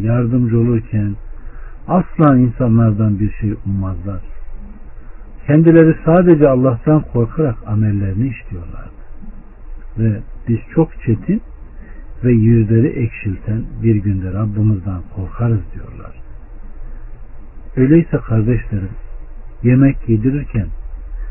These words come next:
kıyamet günü Rabları olan Allah'tan korkarak bu eylemi ifade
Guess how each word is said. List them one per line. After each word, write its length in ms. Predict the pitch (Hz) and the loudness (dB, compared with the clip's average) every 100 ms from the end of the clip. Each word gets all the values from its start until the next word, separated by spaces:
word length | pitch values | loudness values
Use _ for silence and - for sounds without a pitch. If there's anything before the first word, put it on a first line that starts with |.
| - - | -8 -8
kıyamet 640 | - 120 127 143 151 - | 0 2 4 6 4 2
günü 280 | 117 104 92 | 0 0 0
Rabları 420 | 101 107 110 117 | -2 0 2 4
olan 300 | 131 123 107 - | 6 4 4 2
Allah'tan 580 | 110 110 104 - 123 113 | 2 2 2 0 0 2
korkarak 580 | - 104 98 120 107 95 - - - | 0 -4 -2 0 0 -2 -8 -8 -6
bu 100 | 151 | -4
eylemi 480 | 147 110 95 98 139 | 0 0 2 0 -2
ifade 380 | 117 107 90 | -4 -8 -10